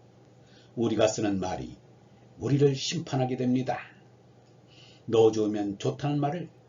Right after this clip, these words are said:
절대자에게 쓴다면 그건 좋습니다. 이때는 하느님 뜻대로 하옵소서, 곧 우리를 죽이든 살리든지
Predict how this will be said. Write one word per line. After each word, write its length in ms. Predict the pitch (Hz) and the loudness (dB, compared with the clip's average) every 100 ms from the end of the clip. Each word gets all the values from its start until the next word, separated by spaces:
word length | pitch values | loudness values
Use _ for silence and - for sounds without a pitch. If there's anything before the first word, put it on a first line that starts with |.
| - - - - | -20 -20 -20 -16
절대자에게 760 | - 135 131 143 139 135 127 131 | -4 -4 0 0 0 0 -2 -4
쓴다면 580 | - 185 151 151 160 - - - - - - - - | -4 -4 0 0 -2 -6 -20 -20 -20 -20 -20 -20 -6
그건 440 | 120 - 80 71 - _ - | -4 -4 -6 -14 -20 _ -16
좋습니다. 800 | - 123 - 131 123 123 - - - - - - - - - - _ _ _ _ _ _ _ _ - | -8 -8 -6 -4 -2 -4 -6 -12 -20 -20 -20 -20 -20 -20 -20 -20 _ _ _ _ _ _ _ _ -6
이때는 540 | 127 123 127 107 78 73 - - _ _ _ _ | -4 -2 0 -2 -4 -10 -18 -20 _ _ _ _
하느님 560 | - - 165 160 156 151 | -8 -2 0 2 2 2
뜻대로 360 | 156 151 151 | 0 0 0
하옵소서, 640 | 147 - 143 160 - 147 - - - - - _ _ - - - | 0 0 -2 -2 -4 -6 -12 -18 -20 -20 -20 _ _ -20 -20 -4
곧 280 | 113 110 - - | 0 0 -4 -10
우리를 420 | 107 123 151 143 135 | -2 2 4 4 0
죽이든 400 | 131 147 131 127 | -4 -2 0 -2
살리든지 640 | - 151 139 151 160 - | -2 -2 0 0 -2 -6